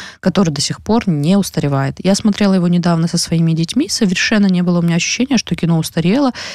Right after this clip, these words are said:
или что оно не выдержало проверку временем. М, ну, ну, такое, конечно, уже ставшее классикой, которое нужно обязательно смотреть всем-всем-всем.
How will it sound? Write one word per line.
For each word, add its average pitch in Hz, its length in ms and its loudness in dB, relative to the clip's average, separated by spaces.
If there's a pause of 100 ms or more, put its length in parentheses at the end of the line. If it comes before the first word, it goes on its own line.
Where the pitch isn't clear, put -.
(120)
или 185 140 4
что - 180 0
оно 170 140 4
не 165 100 2
выдержало 151 440 0
проверку 147 440 -2
временем. 233 540 2 (440)
М, 165 420 2
ну, 208 240 2
ну, 233 160 2
такое, 190 640 0
конечно, 165 680 0 (360)
уже 170 260 -2
ставшее 160 880 0
классикой, 180 760 0
которое - 320 -4
нужно 151 280 -2 (220)
обязательно 156 440 0
смотреть 165 360 -2
всем-всем-всем. 147 760 -4